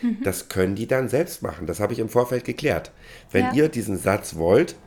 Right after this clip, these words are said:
Speaker 2: muss er in eurem <laughs> Eheversprechen drin sein, weil ich werde ihn nicht sagen, weil mir ist es
Speaker 1: Spannend.
Speaker 2: egal, was ihr mit eurem Ring macht. <laughs>
Speaker 1: Ja, ja, cool.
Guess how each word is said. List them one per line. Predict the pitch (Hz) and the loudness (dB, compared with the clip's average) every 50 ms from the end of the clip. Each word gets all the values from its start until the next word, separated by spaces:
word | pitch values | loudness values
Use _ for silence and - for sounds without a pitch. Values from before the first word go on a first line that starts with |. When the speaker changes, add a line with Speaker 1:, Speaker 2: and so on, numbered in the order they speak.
| - - - | -20 -8 0
Speaker 2:
muss | 92 98 117 117 - | 2 2 2 2 2
er | - 120 123 | 2 2 4
in | 123 120 | 4 2
eurem | - 101 104 101 101 | 4 4 4 2 2
<laughs> | - | 2
Eheversprechen | 113 110 135 110 - - 95 87 - - 95 92 92 87 | 6 6 6 6 6 0 -2 -2 -2 -4 -2 -2 -2 -6
drin | - - 101 120 110 | -2 0 0 0 0
sein, | 85 80 78 76 76 - - - - - - - _ | -2 -2 -2 -2 -4 -6 -12 -20 -20 -20 -20 -10 _
weil | - 95 - - | 0 0 0 0
ich | 101 - - | -6 -2 0
werde | 107 110 107 113 | 0 0 0 -2
ihn | - - 107 | -2 -2 -2
nicht | 104 107 101 - - | -2 -4 -6 -6 -6
sagen, | - 104 - 131 104 80 76 90 - | -4 -2 -2 -2 -2 -4 -6 -6 -2
weil | 92 92 95 | -2 0 2
mir | 101 - | 2 0
ist | - - | 0 -2
es | 120 107 | -4 -6
Speaker 1:
Spannend. | - - - | -6 -4 0
Speaker 2:
egal, | - 98 113 127 113 | 2 2 4 4 2
was | 110 110 - | 0 -2 -2
ihr | 107 | -2
mit | 95 95 - | -2 -2 0
eurem | - 85 87 87 82 | 0 0 0 0 -2
Ring | 80 90 82 85 | -4 -4 -4 -4
macht. | 80 80 82 - - - - - - - - | -6 -8 -8 -12 -18 -20 -20 -20 -20 -8 -8
<laughs> | 139 117 | -6 -4
Speaker 1:
Ja, | 233 226 220 220 220 220 - - 196 - - | -4 -4 -4 -4 -6 -10 -10 -12 -14 -12 -8
ja, | - 240 254 269 262 - - | -4 -4 -4 -4 -6 -4 0
cool. | - 392 370 247 | 0 2 2 2